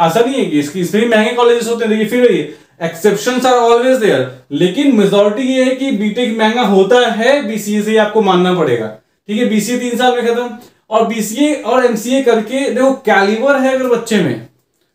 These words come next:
अगर बच्चे में कैलिबर है तो फिर तो कोई मतलब ही नहीं बनता है कि वो किस college से करता है, फिर तो वो चाहे वो बिल्कुल ही बेकार से college से भी कर ले तो भी वो अपने कैलिबर के दम पे आगे निकल जाता है। लेकिन इत-, कितने percent बच्चे ऐसे होते हैं,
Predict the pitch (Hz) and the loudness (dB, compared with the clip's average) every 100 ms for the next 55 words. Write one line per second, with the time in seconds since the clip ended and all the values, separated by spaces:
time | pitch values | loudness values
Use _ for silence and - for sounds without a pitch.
0 | - 147 220 214 208 240 240 208 180 208 | -8 -2 0 0 -2 -2 0 0 0 2
1 | 233 220 214 233 240 254 254 262 247 247 | 0 0 -2 -2 -4 -2 -2 0 2 0
2 | 262 269 262 254 233 254 247 233 226 226 | 0 2 2 0 0 -2 -2 -6 -4 0
3 | 208 202 196 185 185 208 233 233 247 240 | 0 0 -2 -2 0 -2 -2 -2 2 2
4 | 240 240 247 240 - - - 196 196 247 | 4 2 2 0 -4 -14 -6 -4 -2 -2
5 | 240 208 214 214 220 240 233 226 233 233 | -2 0 2 2 0 -2 0 0 -2 -2
6 | 226 226 240 240 233 - - 240 233 285 | -2 0 -2 -2 -8 -12 -2 0 4 4
7 | 269 247 220 247 226 214 220 220 220 214 | 2 -2 -2 -2 0 0 -2 -4 -6 -2
8 | 208 214 214 214 214 214 214 214 226 220 | -2 -2 -2 -2 -4 -4 -4 -4 -6 -8
9 | - - - 208 208 226 214 202 208 190 | -10 -12 -8 -6 -4 -4 -2 -2 -2 -4
10 | 185 175 156 143 127 127 123 - | -4 -2 -2 -4 -8 -8 -12 -14